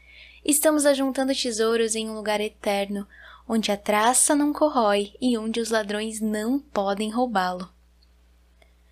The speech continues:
No entanto, apesar de ter essa consciência, Paulo parece não ter desistido dos coríntios, a quem ele muito amava. Ele clama: "Abram o coração para nós."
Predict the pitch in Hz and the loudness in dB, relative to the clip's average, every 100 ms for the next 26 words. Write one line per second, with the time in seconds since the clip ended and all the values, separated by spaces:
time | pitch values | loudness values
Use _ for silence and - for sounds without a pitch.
0 | _ _ - 392 480 269 294 294 - 254 | _ _ -2 0 2 2 2 0 2 4
1 | 247 254 - 277 392 370 - 277 - 226 | 4 2 2 2 2 -2 -2 0 0 0
2 | 214 302 - 196 - - - - 339 415 | 0 0 0 -2 -8 -20 -6 2 4 6
3 | 370 330 339 339 320 330 480 - 330 320 | 6 6 4 2 4 4 2 4 4 4
4 | - 277 - 254 233 240 - 247 208 196 | 0 0 0 -2 -2 -2 0 0 -2 -6
5 | 202 208 - - 226 - 247 233 233 226 | -6 -4 -4 -4 -6 -2 0 2 2 4
6 | 247 254 233 208 180 170 175 - _ _ | 4 2 0 0 -2 -4 -8 -18 _ _
7 | - - - - 269 269 - 254 240 220 | -20 -20 -14 0 0 0 -2 0 2 0
8 | 214 - _ 294 302 370 370 339 330 320 | -4 -10 _ 2 4 4 2 -2 -4 -2
9 | 320 294 285 - 226 214 220 208 202 190 | 2 2 2 0 0 -4 -2 -2 -2 -4
10 | 190 - - | -4 -6 -8